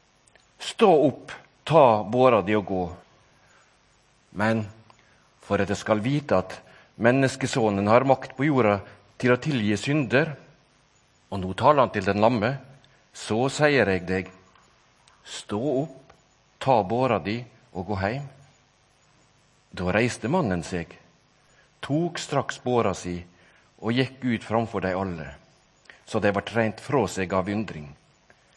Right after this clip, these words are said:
De lova Gud og sa: "Noko slikt har vi aldri sett."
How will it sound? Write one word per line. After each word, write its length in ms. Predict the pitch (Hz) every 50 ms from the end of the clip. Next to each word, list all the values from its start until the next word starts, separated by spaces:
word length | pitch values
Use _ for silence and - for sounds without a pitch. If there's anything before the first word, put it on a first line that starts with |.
| _ _ _ _ _ _ _ _ _ _ _ _ _ _ _ _ _ _ _ _ -
De 140 | 95 95 92
lova 460 | 95 104 - 110 113 98 101 98 98
Gud 320 | 98 104 98 98 98 107 98
og 40 | 95
sa: 280 | - 104 98 90 80 - - - - - - - - _ _ _
"Noko 320 | - 120 123 120 135 135 123
slikt 720 | - - - - 127 147 156 - - - - _ - - - - _ - -
har 160 | 117 117 117
vi 160 | 117 120 127 - - - - -
aldri 720 | 127 180 165 113 90 87 85 - - - 92 90 90 95 92
sett." 320 | - - - 95 92